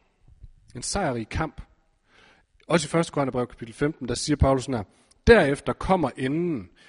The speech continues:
når han har tilintetgjort al magt og myndighed og kraft og overgivet riget til Gud Fader. For Kristus skal være konge,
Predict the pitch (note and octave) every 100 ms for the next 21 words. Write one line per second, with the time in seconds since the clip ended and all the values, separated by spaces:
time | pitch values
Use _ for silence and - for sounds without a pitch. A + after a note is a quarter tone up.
0 | - C3 B2 C3 - D3+ - F#3+ A3+ F3
1 | B2 A2 E3 C#3 C3 D3+ - B2 B2+ F3
2 | D3+ A2 G#2+ - - - F3+ - - A#2+
3 | A#2+ E3 F#3 D3+ B2 A#2+ C#3 E3 E3 -
4 | A#2 - C#3 - A#2 B2+ C#3 A2+ _ _
5 | _ - - _ - D3+ - F#3+ G3+ -
6 | A#2+ - - - C#3 C3 B2 - - C3+
7 | D#3 G3